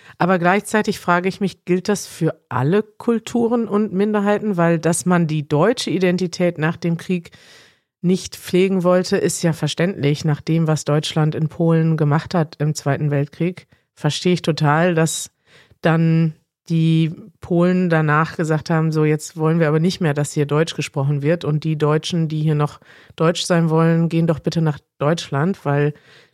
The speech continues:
die werden jetzt hier nicht in Polen auch noch gefeiert oder können ihre eigene Identität ausleben. War das denn für andere Minderheiten oder andere Gruppen auch so, dass die dann nicht wirklich viel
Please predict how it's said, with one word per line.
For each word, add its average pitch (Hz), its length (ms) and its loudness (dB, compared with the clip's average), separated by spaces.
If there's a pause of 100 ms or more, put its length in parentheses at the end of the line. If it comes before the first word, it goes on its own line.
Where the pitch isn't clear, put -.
(140)
die 160 400 0
werden 156 220 2
jetzt 160 220 0
hier 156 280 2
nicht 160 260 0
in 170 140 0
Polen 170 400 2
auch 156 200 -2
noch 151 320 -2 (260)
gefeiert 160 540 0
oder 143 260 0
können 160 260 -2
ihre 151 340 0
eigene 151 460 2 (460)
Identität 170 720 0
ausleben. 151 640 0 (460)
War 165 220 2
das 175 160 0
denn 175 140 0
für 190 140 0
andere 175 400 2
Minderheiten 170 800 0
oder 156 280 0
andere 160 260 2
Gruppen 165 440 -4 (180)
auch 151 260 -2
so, 254 240 0
dass 226 240 -2
die 226 140 -4
dann 220 380 0 (480)
nicht 202 320 -4
wirklich 214 420 -2
viel 214 540 0